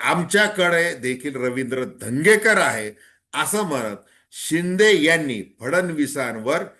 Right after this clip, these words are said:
चांगलाच हल्ला केलेला आहे. "मला हलक्यात घेऊ नका," असं वारंवार सांगितलेलं असताना तुम्ही जर मला त्रास देणार असाल तर मी धंगेकरांचा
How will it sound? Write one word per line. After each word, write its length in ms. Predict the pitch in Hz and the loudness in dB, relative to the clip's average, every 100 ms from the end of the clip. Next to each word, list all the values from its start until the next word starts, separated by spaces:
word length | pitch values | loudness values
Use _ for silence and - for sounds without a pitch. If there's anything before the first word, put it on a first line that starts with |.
| _ _ _ - | _ _ _ -2
चांगलाच 580 | 175 180 180 202 202 - _ _ _ _ _ - - | 0 2 0 0 -2 -8 _ _ _ _ _ -16 -4
हल्ला 320 | 156 160 170 | -2 2 0
केलेला 440 | - 110 104 123 | 0 -6 -4 -4
आहे. 280 | 196 127 - - _ _ _ - | -2 -4 -6 -16 _ _ _ -8
"मला 220 | 151 196 - | -2 0 0
हलक्यात 560 | 120 151 175 254 254 | -2 -4 0 2 2
घेऊ 300 | 196 156 175 | 2 -2 -2
नका," 220 | 156 139 | -2 -4
असं 180 | 139 147 | -6 -6
वारंवार 500 | 143 135 143 156 156 | -4 0 0 -2 -4
सांगितलेलं 540 | 131 135 135 139 147 147 | -4 -6 -4 -4 0 0
असताना 560 | 151 - 196 170 110 87 _ _ _ _ _ | 0 -2 -2 -2 -2 -10 _ _ _ _ _
तुम्ही 180 | 143 196 | 0 2
जर 180 | 214 208 | 4 2
मला 260 | 185 185 185 | 2 0 -2
त्रास 460 | - 185 220 240 | -2 4 4 4
देणार 320 | 185 170 147 | 2 2 0
असाल 400 | 117 95 95 92 92 _ _ _ | -6 -10 -16 -20 -20 _ _ _
तर 180 | 160 190 | 2 2
मी 500 | 160 165 190 214 240 - _ _ _ _ _ _ _ 90 | 2 0 0 0 -4 -14 _ _ _ _ _ _ _ _
धंगेकरांचा 1120 | 104 151 165 220 208 156 147 123 147 147 139 | -6 -2 4 4 4 0 -2 -6 -4 -4 -6